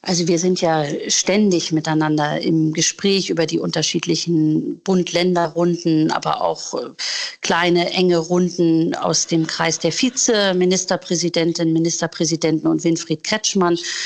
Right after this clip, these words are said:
Wir berichten schon von unseren Erfahrungen. Wir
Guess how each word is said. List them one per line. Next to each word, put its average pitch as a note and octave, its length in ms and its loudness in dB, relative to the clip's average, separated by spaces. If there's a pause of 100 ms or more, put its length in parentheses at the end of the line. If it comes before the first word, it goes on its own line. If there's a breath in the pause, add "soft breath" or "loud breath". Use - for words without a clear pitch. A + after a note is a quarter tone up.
(380 loud breath)
Wir F#3 440 0
berichten A3 460 0
schon C#4+ 380 2
von F3 160 -2
unseren E3 320 0
Erfahrungen. F#3 880 0
Wir E3 380 -2